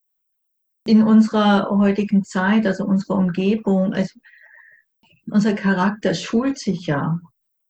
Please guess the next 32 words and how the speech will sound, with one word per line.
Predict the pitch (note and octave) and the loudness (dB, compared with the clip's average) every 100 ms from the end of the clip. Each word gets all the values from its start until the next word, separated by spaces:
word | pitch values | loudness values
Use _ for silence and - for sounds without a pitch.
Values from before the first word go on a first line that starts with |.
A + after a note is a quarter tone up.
| _ | _
Also | G#3 A3 G#3+ | 0 4 4
wir | G#3+ A3 | 4 4
werden | A#3 | 6
mit | A3 | 4
ein | G3+ G3 | 4 0
paar | G3 | -2
Anlagen | - G3+ G3+ F#3 F3+ | 2 4 4 2 2
geboren, | F3 E3+ G3 F3+ | 2 0 0 2
das | E3 | 0
ist | E3 | -2
ganz | E3 D#3+ | -2 -4
klar. | - F#3 F3+ E3+ - _ | -2 0 0 -2 -8 _
Aber | - F3+ F3+ | -6 -4 -2
dann | G3+ A3 G#3+ G3+ - - - | 2 6 6 4 -4 -20 -16
durch | - G3+ - | 0 0 0
die | G#3+ | -2
Erziehung | E3+ - - A#3+ B3+ B3 A3+ G3 | -4 -4 -2 0 2 4 4 2
und | F3+ | 0
durch | F#3+ E3+ | -8 -6
meine | F#3 F3+ E3+ | -6 -4 -4
Ü-, | - E3+ - | -4 -8 -8
Umgebung, | B3 F3+ E3+ F3 F3 G#3+ G#3+ F#3 F3+ F#3 G3 _ _ _ _ _ _ | -6 -2 -2 -2 -4 -4 -4 -4 -4 -6 -12 _ _ _ _ _ _
die | F3+ | -16
trägt | - F#3 F#3+ | -12 -14 -10
natürlich | F3+ E3+ F3 | -12 -8 -10
doch | E3+ E3 | -8 -12
viel | - A3 A3+ | -10 -10 -8
dazu | F#3 - F3 | -10 -10 -12
bei, | E3 D3+ F3 G3+ G3+ F#3+ F#3+ - _ _ _ _ _ _ - | -10 -8 -6 -6 -8 -12 -14 -18 _ _ _ _ _ _ -16
welche | G3+ F#3 F3 F3+ F3 E3+ | -12 -12 -10 -6 -4 -6
Qualitäten | - F3 F3 F3 F3+ G3 G3+ - | -8 -6 -6 -8 -12 -8 -8 -8
ich, | E3 _ | -12 _